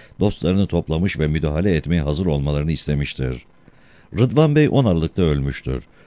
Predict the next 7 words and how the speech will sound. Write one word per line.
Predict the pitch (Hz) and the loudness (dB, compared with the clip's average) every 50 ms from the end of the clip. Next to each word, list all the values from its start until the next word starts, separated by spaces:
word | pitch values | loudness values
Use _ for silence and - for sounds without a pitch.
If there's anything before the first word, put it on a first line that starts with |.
| _ - | _ 0
Haber | 98 107 107 143 147 120 | 2 4 6 6 4 4
duyulunca | 90 92 92 87 92 107 104 80 80 | 4 2 2 4 4 2 2 2 0
silahlı | 76 - 90 85 90 82 78 82 92 | 0 0 0 0 2 2 2 0 0
milis | 82 78 82 101 - - | 0 2 2 0 0 0
grupları | - 82 78 76 67 76 80 90 | -2 -2 -2 -2 -2 -2 -2 0
mahallelerine | 80 78 76 78 80 80 78 78 78 78 78 90 104 92 | 0 0 0 0 0 0 0 0 0 0 0 0 0 2
dağılarak | 73 73 71 71 65 65 65 80 90 | 2 0 0 0 -2 -2 0 -2 -2